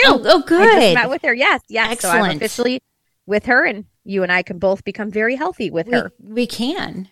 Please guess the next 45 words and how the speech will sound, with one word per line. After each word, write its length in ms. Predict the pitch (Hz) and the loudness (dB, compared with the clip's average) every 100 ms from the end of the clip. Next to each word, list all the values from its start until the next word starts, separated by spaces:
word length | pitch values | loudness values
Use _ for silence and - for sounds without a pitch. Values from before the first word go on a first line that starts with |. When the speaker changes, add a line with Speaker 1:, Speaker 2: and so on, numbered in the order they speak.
| - | -10
Speaker 1:
We 120 | 226 | -10
can. 500 | - 226 311 - 170 _ _ - 180 | -6 -8 -6 -8 -14 _ _ -14 -8
We 140 | 202 | -4
will. 380 | 220 480 - - _ _ _ _ _ | -4 -6 -8 -14 _ _ _ _ _
Speaker 2:
Yes. 240 | 220 226 | 2 2
Speaker 1:
She, 240 | 285 - 247 | 2 -2 -2
she 160 | - | 0
was 80 | 285 | 0
talking 380 | 285 285 262 240 | 2 2 2 0
about 200 | 226 208 | 2 2
at 120 | 190 | 0
our 260 | 175 165 151 | 0 -2 0
network 340 | 190 233 226 - | 0 2 -2 -2
group 300 | 196 190 180 | -2 -2 -4
a 80 | |
couple 280 | 180 185 180 | -6 -6 -4
weeks 320 | 175 170 - | -4 -4 -6
ago, 440 | 180 175 165 160 - | -4 0 2 2 -2
taking 440 | - 247 233 240 214 | 0 0 2 2 2
your 120 | 180 | 0
greens 600 | 175 190 196 196 202 180 | -2 0 2 2 0 0
and 160 | 170 | -2
your 80 | 170 | 0
vegetables 760 | 180 185 - 196 185 185 185 - | -2 -2 0 4 6 4 2 -4
or 80 | - | -8
fruits 400 | - 214 208 208 - | 0 4 4 2 -8
and 220 | 147 139 - _ - | -6 -6 -10 _ -10
chopping 400 | - 180 190 190 | -2 -2 0 -2
them 120 | 180 | -2
up 200 | 180 190 | -2 -4
and 80 | 180 | -10
putting 240 | 180 185 | -6 -4
them 80 | 160 | -2
in 140 | 175 | -2
smoothies 640 | 160 - 180 185 214 233 - _ 180 | -4 -4 -4 -2 -2 -4 -10 _ -16
Speaker 2:
Mm-hmm. 180 | 202 175 - _ - | -16 -16 -20 _ -4
Speaker 1:
is 540 | 202 202 185 185 - _ _ | 2 2 2 -4 -14 _ _
you're 160 | 196 226 | -4 2
not 160 | 208 | 2
getting 180 | 208 196 | 2 0
the 60 | 180 | 0
same 200 | 190 180 | -2 -2
nutrition. 680 | 175 - 170 - 90 85 147 | -2 -4 -6 -6 -8 -12 -12
You 140 | 185 | -2
gotta 500 | 202 180 175 165 151 | 2 2 2 0 0